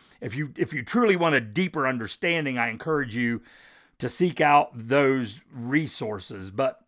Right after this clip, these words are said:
the reason I want to talk about white privilege here on the Accidental Tomatoes podcast is that I believe that there are a lot of us who are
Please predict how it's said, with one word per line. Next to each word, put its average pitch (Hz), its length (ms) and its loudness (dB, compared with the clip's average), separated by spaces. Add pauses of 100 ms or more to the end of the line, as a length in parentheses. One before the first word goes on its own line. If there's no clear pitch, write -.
(560)
the 147 100 0
reason 254 320 6
I 208 80 6
want 175 160 4
to 160 60 4
talk 196 340 6
about 143 480 2
white 147 400 2
privilege 139 480 0
here 139 300 2
on 120 480 2
the 127 160 -6
Accidental 127 560 -2
Tomatoes 120 580 -6
podcast 113 760 -6 (640)
is 156 120 2
that 185 100 6
I 185 80 8
believe 226 320 4
that 175 160 -2
there 156 240 6
are 147 320 8
a 131 80 -2
lot 143 300 8
of 185 100 6
us 208 380 6 (220)
who 156 200 2
are 135 400 2